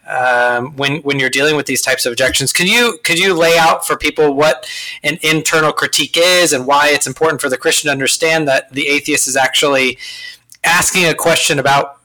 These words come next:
uh, assuming basically our, our position to begin with and why that's important?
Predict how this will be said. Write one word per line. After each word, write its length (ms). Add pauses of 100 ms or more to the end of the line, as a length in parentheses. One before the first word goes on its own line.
(200)
uh, 360
assuming 560
basically 480
our, 480
our 180
position 480
to 120
begin 280
with 160
and 100
why 140
that's 220
important? 400